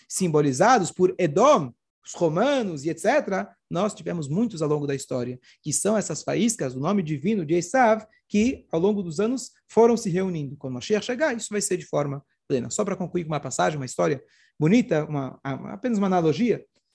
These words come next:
Uma vez alguém rezava muito rápido, não sei se você conhece alguém que reza rápido, mas alguém rezava muito rápido.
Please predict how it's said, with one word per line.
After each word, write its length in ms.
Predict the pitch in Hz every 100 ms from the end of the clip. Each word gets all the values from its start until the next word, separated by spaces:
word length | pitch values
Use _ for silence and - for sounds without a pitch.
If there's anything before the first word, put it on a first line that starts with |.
| _ _ -
Uma 80 |
vez 160 | 170 226
alguém 160 | 214 214
rezava 280 | 202 208
muito 200 | 196 226
rápido, 340 | 190 175 160 -
não 80 | 165
sei 120 | 190
se 60 |
você 60 | -
conhece 260 | 156 143 135
alguém 160 | 135
que 60 | 127
reza 180 | 123 120
rápido, 320 | 123 - 131
mas 340 | 208 269 - _ - - -
alguém 220 | 208 254
rezava 300 | 226 233 214
muito 200 | 233 233
rápido. 420 | 190 180 147